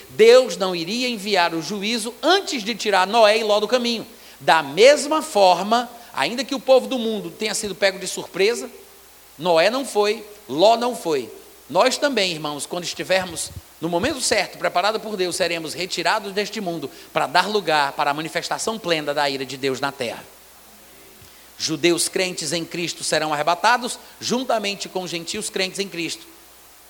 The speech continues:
que também constituem a igreja do Senhor Jesus, tá? O arrebatamento, ele é antes da tribulação, e tudo indica que o texto aqui está falando sobre isso. Esse trecho, do versículo trinta e dois ao quarenta e quatro,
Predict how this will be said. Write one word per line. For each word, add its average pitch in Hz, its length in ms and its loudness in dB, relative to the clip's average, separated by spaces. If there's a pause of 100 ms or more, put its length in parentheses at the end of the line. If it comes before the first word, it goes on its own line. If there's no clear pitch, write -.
(280)
que 156 100 -6
também 151 340 -2
constituem 147 760 -8
a 143 100 -4
igreja 143 340 -8
do 143 100 -16
Senhor 139 320 -8
Jesus, 123 520 -10 (180)
tá? 160 260 0 (1400)
O 139 60 0
arrebatamento, 190 760 2
ele 185 220 2
é 180 100 6
antes 233 720 -2
da 165 180 0
tribulação, 165 640 -4 (720)
e 156 140 -10
tudo 269 240 -4
indica 247 420 -2
que 220 140 -8
o 202 60 -6
texto 190 320 0
aqui 190 180 -10
está 180 180 -2
falando 175 320 -4
sobre 185 260 -4
isso. - 280 -8 (380)
Esse 226 400 2
trecho, 226 600 2 (280)
do 156 80 -6
versículo 175 440 -4
trinta 175 280 -6
e 160 80 -2
dois 151 480 -2
ao 156 160 2
quarenta 160 320 -2
e 165 60 -4
quatro, 196 460 -2